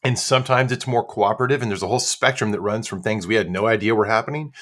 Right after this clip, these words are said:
to things we were intimately involved in, perhaps, uh, orchestrating. Is this somewhere on that spectrum?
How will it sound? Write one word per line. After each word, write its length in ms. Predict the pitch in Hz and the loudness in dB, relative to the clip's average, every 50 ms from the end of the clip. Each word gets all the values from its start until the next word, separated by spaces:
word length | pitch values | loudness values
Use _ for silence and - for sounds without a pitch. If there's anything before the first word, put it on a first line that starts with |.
| - - - _ _ | -20 -20 -20 _ _
to 80 | - 123 | -6 -2
things 280 | 120 - 123 135 131 98 | 0 2 2 2 2 2
we 120 | 117 123 | 2 2
were 140 | 123 127 - | 2 2 2
intimately 420 | 131 131 - - 131 120 127 131 | 0 -2 -4 -6 -6 -4 -2 -2
involved 480 | 120 113 90 101 101 127 143 139 113 117 | -2 0 2 4 4 6 4 4 4 4
in, 120 | 95 90 | 2 2
perhaps, 560 | 87 90 90 87 95 82 80 - - - - - - | 2 0 0 2 4 4 4 2 0 -2 -2 0 2
uh, 160 | 92 90 85 - - | 2 2 2 2 2
orchestrating. 640 | 156 180 185 - - - - - 85 80 78 76 - _ _ _ _ _ _ _ - | 2 2 2 0 -2 -2 0 0 0 0 -2 -6 -14 _ _ _ _ _ _ _ -4
Is 180 | 117 104 90 87 | -4 -4 -2 -2
this 320 | 85 135 135 135 - - - 87 82 78 - _ _ | -2 -2 -2 -2 -4 -8 -10 -12 -16 -16 -18 _ _
somewhere 420 | - - - 127 127 143 135 - | -8 -4 -2 0 2 2 2 4
on 120 | 151 151 143 | 2 2 2
that 180 | 147 143 - | 2 -2 -2
spectrum? 480 | - - - - - 185 190 170 147 | -6 -6 -6 -2 0 2 0 0 0